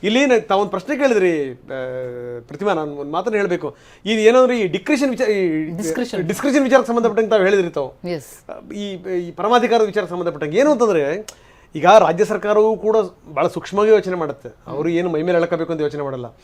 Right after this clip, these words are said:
Speaker 1: ಗವರ್ನರು ಕೂಡ ಬುದ್ಧಿವಂತರನ್ನೇನೆ.
Speaker 2: ಹ್ಮ್.
Speaker 1: ಅವರು ಕೂಡ ಅನಗತ್ಯವಾಗಿ ಏನನ್ನ ಹೇಳ್ಬಿಟ್ಟು ಮೈ ಮೇಲೆ ಎಳ್ಕೊಂಡು, ಈಗ ಸುಪ್ರೀಂ ಕೋರ್ಟ್ ಏನು ಹೇಳಿದೆ
Speaker 2: ಗೈಡ್‌ಲೈನ್ಸ್
Speaker 1: ತಮಿಳ್ನಾಡಿನ,
Speaker 2: ಪ್ರಕಾರ.
Speaker 1: ತಮಿಳ್ನಾಡಿನ ರಾಜ್ಯಪಾಲರಿಗೆ, ಅದನ್ನ ಮೀರಿ ಹೋಗಿ ಮುಜುಗರ ಮಾಡ್ಕೊಳ್ಳೋಕೆ ಇವ್ರು ತಯಾರಿರ್ತಾರ?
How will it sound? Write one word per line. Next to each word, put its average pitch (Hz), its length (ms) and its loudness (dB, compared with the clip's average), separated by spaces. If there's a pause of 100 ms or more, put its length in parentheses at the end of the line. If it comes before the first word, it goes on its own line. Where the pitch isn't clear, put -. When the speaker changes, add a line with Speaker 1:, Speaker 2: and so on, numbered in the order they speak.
(280)
Speaker 1:
ಗವರ್ನರು 254 420 8
ಕೂಡ 294 120 6
ಬುದ್ಧಿವಂತರನ್ನೇನೆ. 226 720 6
Speaker 2:
ಹ್ಮ್. 156 560 -18
Speaker 1:
ಅವರು 220 280 6
ಕೂಡ 240 180 6
ಅನಗತ್ಯವಾಗಿ 220 600 4
ಏನನ್ನ 214 200 2
ಹೇಳ್ಬಿಟ್ಟು 208 380 2
ಮೈ 202 120 0
ಮೇಲೆ 202 120 -2
ಎಳ್ಕೊಂಡು, 196 340 0
ಈಗ 196 120 2 (520)
ಸುಪ್ರೀಂ 214 320 4
ಕೋರ್ಟ್ 220 200 8
ಏನು 208 200 8
ಹೇಳಿದೆ 214 720 6 (220)
Speaker 2:
ಗೈಡ್‌ಲೈನ್ಸ್ 233 400 2
Speaker 1:
ತಮಿಳ್ನಾಡಿನ, 220 380 8
Speaker 2:
ಪ್ರಕಾರ. 214 260 8
Speaker 1:
ತಮಿಳ್ನಾಡಿನ 214 440 4
ರಾಜ್ಯಪಾಲರಿಗೆ, 202 640 4
ಅದನ್ನ 214 380 2
ಮೀರಿ 247 340 2
ಹೋಗಿ 220 480 6
ಮುಜುಗರ 233 360 4
ಮಾಡ್ಕೊಳ್ಳೋಕೆ 247 360 2
ಇವ್ರು 269 140 0
ತಯಾರಿರ್ತಾರ? 247 460 4